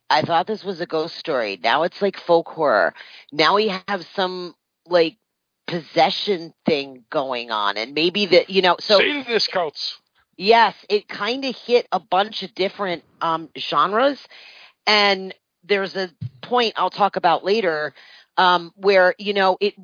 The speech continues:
Speaker 1: really could have been a mess in terms of keeping things clear, because not only were they jumping from, like, genre to genre, but they were also sort of cross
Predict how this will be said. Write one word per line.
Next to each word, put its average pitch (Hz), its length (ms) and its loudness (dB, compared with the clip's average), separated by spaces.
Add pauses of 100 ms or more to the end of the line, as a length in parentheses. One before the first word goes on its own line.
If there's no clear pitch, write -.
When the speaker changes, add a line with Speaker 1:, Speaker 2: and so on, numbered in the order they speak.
Speaker 1:
really 214 480 -4
could 202 280 2
have 180 180 2
been 185 220 6
a 156 60 0
mess 165 640 0 (320)
in 175 200 -2
terms 175 400 -6
of 160 120 -6
keeping 170 440 -2
things 165 360 -4 (120)
clear, 196 680 4 (440)
because 190 600 4
not 196 320 0
only 220 320 -2
were 190 220 -4
they 180 200 -2
jumping 208 840 -2 (400)
from, 190 320 -2
like, 185 240 0
genre 185 420 -2
to 165 120 -6
genre, 170 500 -2 (320)
but 202 160 0
they 202 140 4
were 185 180 0
also 208 480 2
sort 190 460 -2
of 170 360 0 (520)
cross 190 580 2